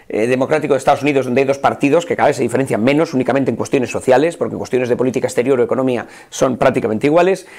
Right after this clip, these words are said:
creo que cuanto más haya para elegir, más interesante y rica es una democracia. O sea que creo que son dos partidos muy interesantes y que creo que tienen muchas cosas que aportar. Ya veremos cuando toquen pelo, que se dice habitualmente, ¿no? Cuando gobiernen.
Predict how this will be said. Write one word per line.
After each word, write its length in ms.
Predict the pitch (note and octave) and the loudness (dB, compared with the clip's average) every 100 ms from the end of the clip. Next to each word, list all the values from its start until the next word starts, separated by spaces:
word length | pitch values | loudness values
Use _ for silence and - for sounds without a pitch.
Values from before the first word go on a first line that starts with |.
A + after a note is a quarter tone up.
| - | -4
creo 160 | E3 F3 | 0 2
que 20 | |
cuanto 240 | D3 C3+ | 2 0
más 220 | C#3 E3+ F#3 | 0 0 2
haya 180 | D#3+ | 2
para 140 | B2 D3 | 2 0
elegir, 320 | D#3+ D#3+ D#3+ | 0 0 0
más 220 | D3 E3+ | -2 -2
interesante 480 | D#3+ B2+ A#2 D3 D3 | 0 0 -2 0 0
y 20 | |
rica 340 | C3+ F3+ A#2 G2 | 0 -2 -2 -4
es 200 | B2+ A#2+ | -4 -4
una 100 | G#2 | -6
democracia. 540 | G2 F#2+ G2 - F2 - _ | -6 -8 -10 -10 -12 -12 _
O 60 | - | -6
sea 100 | B2 | -2
que 140 | A2 | 0
creo 160 | C#3+ D#3 | 2 2
que 60 | |
son 100 | D#3 | 0
dos 100 | D3+ | -2
partidos 380 | D#3+ D#3 F3+ D#3+ | -2 0 0 0
muy 100 | F#3 | -2
interesantes 640 | C3+ C3 D3+ E3+ A#3+ A#3+ - - - - | -2 -4 -6 -6 -6 -8 -16 -20 -20 -6
y 180 | C#3+ C3+ | -2 0
que 280 | C3+ B2 A#2 | 2 0 2
creo 140 | C3+ E3 | 2 2
que 80 | |
tienen 200 | F3+ A#3 | 2 0
muchas 220 | B3 A2+ - | -2 -4 -8
cosas 240 | G2 G2 | -10 -12
que 80 | E2+ | -14
aportar. 340 | F2+ - - | -10 -6 -4
Ya 140 | B2 B2 | -2 0
veremos 260 | C3+ E3 | 2 0
cuando 280 | D#3+ C3 A#2 | 0 0 2
toquen 280 | C#3 C3 A#2 | 2 0 2
pelo, 260 | G#3+ C#3+ G#2 | 2 2 0
que 80 | |
se 80 | A2+ | -4
dice 100 | A#2+ | -4
habitualmente, 640 | A#2 - A2+ A2 G#2+ A2+ | -2 0 -2 -2 -2 -2
¿no? 100 | F3 | -2
Cuando 220 | F#3 B2 A#2 | 0 0 2
gobiernen. 560 | C3 E3 B2+ G#2+ G#2 | 4 4 2 -4 -8